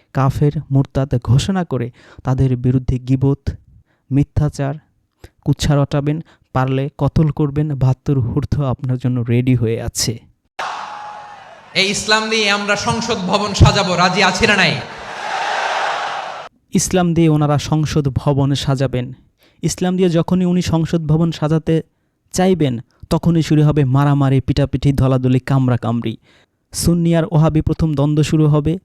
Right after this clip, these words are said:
Speaker 1: হেফাজতি চরমনায় দ্বন্দ্ব শুরু হবে, হেফাজতি জামাতি দ্বন্দ্ব শুরু হবে, মাঝহাবি লামাঝহাবি দ্বন্দ্ব শুরু হবে, এক দল আরেক দলকে কাফের মুরতাদ ঘোষণা করবে।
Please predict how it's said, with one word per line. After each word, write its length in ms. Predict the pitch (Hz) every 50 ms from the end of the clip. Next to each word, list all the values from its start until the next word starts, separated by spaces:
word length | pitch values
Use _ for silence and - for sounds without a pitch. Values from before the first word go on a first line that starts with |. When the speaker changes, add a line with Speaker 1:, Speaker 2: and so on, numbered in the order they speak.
| _ _ _ _ _ _ _ _ - - 147
Speaker 1:
হেফাজতি 420 | 151 127 170 147 156 156 - 160
চরমনায় 420 | 147 156 151 151 151 151 151 151 147
দ্বন্দ্ব 280 | 147 147 151 147 147
শুরু 200 | - - 151 147
হবে, 240 | 147 147 143 151 151
হেফাজতি 460 | 135 143 - 151 147 143 143 147 147
জামাতি 380 | 131 139 135 143 147 139 151 143
দ্বন্দ্ব 280 | 143 143 147 147 147
শুরু 240 | 139 - 151 139 143
হবে, 300 | 139 143 139 139 147 151 156 _ - - - _ -
মাঝহাবি 400 | 131 139 147 135 147 156 147 151
লামাঝহাবি 520 | 147 143 143 143 147 147 143 151 143 143 143
দ্বন্দ্ব 320 | 135 139 143 147 139 147
শুরু 180 | - - 147 143
হবে, 260 | 143 147 139 147 139
এক 260 | 143 143 131 127 131
দল 180 | 135 147 147 143
আরেক 180 | 131 139 139
দলকে 240 | 135 143 139 139 143
কাফের 400 | - - 139 139 - 156 151 147
মুরতাদ 380 | 139 139 139 - - 147 139 139
ঘোষণা 420 | 117 - 139 - - 160 156 147
করবে। 380 | - - 151 147 143 156 156